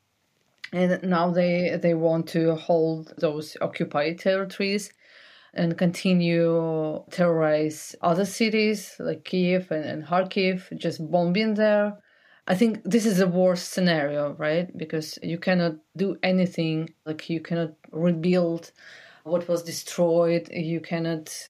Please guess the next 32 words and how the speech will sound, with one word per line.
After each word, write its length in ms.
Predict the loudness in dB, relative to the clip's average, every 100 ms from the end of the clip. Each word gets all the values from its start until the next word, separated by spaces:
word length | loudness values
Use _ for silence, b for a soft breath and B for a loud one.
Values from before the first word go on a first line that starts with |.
| _
start 260 | 0 2 2
a 100 | 0
new 520 | -2 -4 -2 0 2
life, 480 | 2 4 2 0 -2
because 260 | 0 -2 -2
th-, 140 | -4 -2
this 240 | -2 0
nightmare 520 | 2 2 2 0 0 0
has 180 | -2 -2
no 160 | -6
end. 340 | -4 -6 -10 -16 b b b b b b b
And 460 | -2 0 -2 -4 -2
this 240 | -2 -2
could 240 | -2 -2 0
be 540 | 0 0 0 0 0
on 380 | 0 0 0 -2
for, 280 | -4 -2 0
uh, 340 | -2 -2 -6 -10
like, 360 | -12 -12 -14 -20 _
a 80 | -12
few 320 | -12 -2 2
months, 720 | 4 4 4 2 0 -4 -10 -14 _ -6
maybe 320 | -2 0 0
more, 600 | 0 0 -2 -4 -6 -8
maybe 280 | -6 -4 -2
less. 520 | -2 0 -2 -6 -12
So, 640 | -16 -12 -4 -2 -2 -4 -8 _ B B B B B B
in 120 | 0
the 120 | 2 4
other 220 | 4 2
hand, 500 | 2 4 4 2 0 -10 _ -12
Russia 1200 | -4 0 2 0 -2 0 0 2 2 2 0 -6